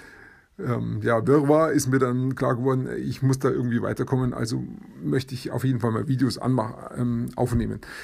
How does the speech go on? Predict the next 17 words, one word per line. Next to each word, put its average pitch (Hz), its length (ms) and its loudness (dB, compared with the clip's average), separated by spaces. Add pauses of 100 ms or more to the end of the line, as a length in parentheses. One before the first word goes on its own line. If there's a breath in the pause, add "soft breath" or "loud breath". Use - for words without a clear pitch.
(120)
Aber 131 220 2
die 135 140 0
dann 135 160 2
gleich 127 260 0
auf 127 100 -2
YouTube 147 380 -4
stellen 135 340 2
und 135 100 -4
das 127 140 -4
sehen 139 180 -2
dann 139 120 -2
meine 131 260 0
Freunde 147 540 -2
und 135 340 -8
die 143 80 -4
finden 135 300 -2
das 139 180 -6